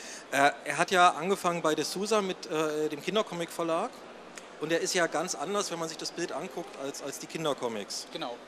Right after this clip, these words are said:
Speaker 1: War das damals für ihn die einzige Möglichkeit, überhaupt Comics zu produzieren?
Speaker 2: Ehm, pronto, que na obra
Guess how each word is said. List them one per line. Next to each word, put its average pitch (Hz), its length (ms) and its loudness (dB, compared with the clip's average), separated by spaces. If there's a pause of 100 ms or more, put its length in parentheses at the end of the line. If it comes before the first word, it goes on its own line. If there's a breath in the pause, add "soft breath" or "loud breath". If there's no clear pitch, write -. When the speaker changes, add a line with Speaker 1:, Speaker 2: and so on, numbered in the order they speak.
(260)
Speaker 1:
War 131 180 6
das 190 200 2
damals 185 440 2
für 175 120 -4
ihn 170 240 -4
die 170 120 -4
einzige 175 400 -4
Möglichkeit, 165 680 -2
überhaupt 143 500 0
Comics 147 440 -2
zu - 80 -8
produzieren? 101 680 -4 (1000 loud breath)
Speaker 2:
Ehm, 151 500 10 (320)
pronto, 185 260 12
que 165 240 4
na 165 160 10
obra 165 360 12